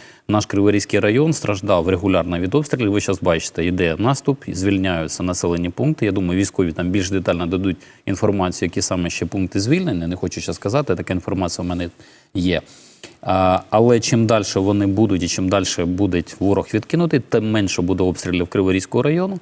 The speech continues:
тим менше буде обстрілів Кривого Рогу, фізично неможливо це зробити. Тепер щодо полів.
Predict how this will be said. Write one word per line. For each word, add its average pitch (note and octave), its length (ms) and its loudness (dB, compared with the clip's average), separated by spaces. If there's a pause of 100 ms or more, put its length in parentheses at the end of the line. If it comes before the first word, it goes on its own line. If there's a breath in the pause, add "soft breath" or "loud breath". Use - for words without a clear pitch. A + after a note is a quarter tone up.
(300 loud breath)
тим A#2 140 2
менше A#2+ 260 0
буде G2+ 220 2
обстрілів F#2 720 0
Кривого F#2 500 4
Рогу, F#2 320 0 (100)
фізично G2 540 -2 (180)
неможливо G2 720 2 (180 loud breath)
це G2+ 140 0
зробити. F#2+ 500 -2 (240 loud breath)
Тепер D3+ 300 2
щодо A#2+ 800 4
полів. E2+ 340 2